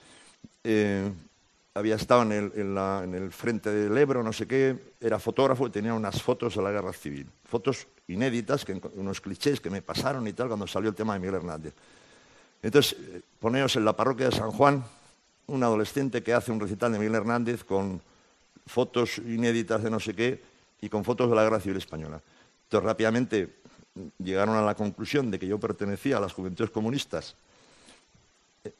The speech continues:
bueno, no pertenecía, no, no sabía ni exactamente lo que era aquello en aquel momento, ¿no?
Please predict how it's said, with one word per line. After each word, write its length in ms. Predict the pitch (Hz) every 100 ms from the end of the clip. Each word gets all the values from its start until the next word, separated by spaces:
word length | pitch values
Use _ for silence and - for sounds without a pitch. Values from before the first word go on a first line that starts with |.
| -
bueno, 160 | 71
no 60 | 78
pertenecía, 580 | 80 78 78 80 - - - _
no, 240 | 76 82 76
no 140 | 80
sabía 300 | 82 87 95 90
ni 120 | 92 90
exactamente 580 | - 98 92 104 98
lo 120 | 90 -
que 80 |
era 120 | 113 95
aquello 440 | 143 120 82 82
en 80 | 85
aquel 200 | 85 90
momento, 400 | 87 82 76 90
¿no? 160 | 131